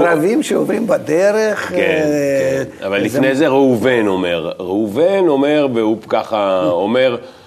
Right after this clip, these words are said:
Speaker 2: אה, "לא נהרוג אותו", וכל מיני כאלה, "אולי
Speaker 1: כן.
Speaker 2: נמכור אותו, נעשה איתו איזה משהו", וכולי. אבל באמת, אה, מי ש-,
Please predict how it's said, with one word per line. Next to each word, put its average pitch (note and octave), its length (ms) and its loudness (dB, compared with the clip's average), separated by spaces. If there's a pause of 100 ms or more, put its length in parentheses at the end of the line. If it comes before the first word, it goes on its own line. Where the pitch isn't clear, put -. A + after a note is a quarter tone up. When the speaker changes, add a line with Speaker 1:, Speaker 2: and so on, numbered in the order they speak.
(140)
Speaker 2:
אה, F2 200 -2
"לא F#2+ 160 0
נהרוג G#2 440 0
אותו", C#3 680 2
וכל G2+ 260 -2
מיני F#2 260 -2
כאלה, D3 440 0
"אולי G#2+ 240 0
Speaker 1:
כן. F2+ 60 -2
Speaker 2:
נמכור D3 520 0
אותו, C#3+ 400 0
נעשה G2 340 -2
איתו E3+ 320 0
איזה C3 240 0
משהו", A2 640 -2
וכולי. D2+ 500 -6 (340)
אבל D#2 180 -6
באמת, F2 420 -4
אה, A#2+ 360 0
מי A2+ 140 -2
ש-, A2+ 100 -6